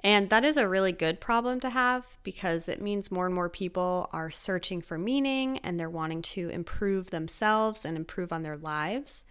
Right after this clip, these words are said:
So yes, it's flooded, and if you want a huge following or clientele, you kind of have to stand out, but that's not really what I'm here for. I'm just here to share my knowledge with y'all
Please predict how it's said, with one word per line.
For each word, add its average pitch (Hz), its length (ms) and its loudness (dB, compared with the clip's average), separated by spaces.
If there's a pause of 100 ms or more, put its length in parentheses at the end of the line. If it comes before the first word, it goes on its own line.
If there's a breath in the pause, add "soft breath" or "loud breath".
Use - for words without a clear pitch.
(420 soft breath)
So - 140 0
yes, 208 340 6
it's 220 140 -2
flooded, 196 600 2 (100)
and 170 480 -2 (760 soft breath)
if - 160 -4
you 196 120 0
want 175 320 2
a - 40 -2
huge 254 420 -2
following 240 560 0
or 202 100 -4
clientele, 180 720 0
you 185 160 0
kind 165 240 -2
of 156 80 -4
have 180 220 -2
to 151 100 -2
stand 165 480 -2
out, 196 480 -2
but 170 300 0
that's 185 260 -2
not 269 160 2
really 220 240 2
what 180 160 0
I'm 165 140 -2
here 165 280 -4
for. 147 420 -6
I'm 170 440 -4
just 254 260 -2
here 254 220 2
to 190 360 2
share 165 280 -2
my 180 200 0
knowledge 208 400 0
with 208 180 -6
y'all 196 380 0